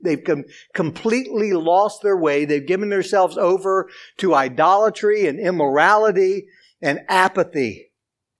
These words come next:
Like, you can see their spiritual indifference in the naming of Josiah.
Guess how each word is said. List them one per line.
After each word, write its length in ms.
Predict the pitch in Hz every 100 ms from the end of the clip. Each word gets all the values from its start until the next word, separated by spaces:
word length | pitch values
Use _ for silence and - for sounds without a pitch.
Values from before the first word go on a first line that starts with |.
| - -
Like, 180 | 170 226
you 80 |
can 200 | 214 196
see 300 | - - 254
their 180 | 220 196
spiritual 640 | - - 233 233 196 190 214
indifference 800 | 180 170 143 208 202 170 - - - -
in 180 | 190 190
the 120 | 175
naming 580 | 175 175 240 247 170 170
of 160 | 170
Josiah. 680 | 147 196 190 220 233 185 107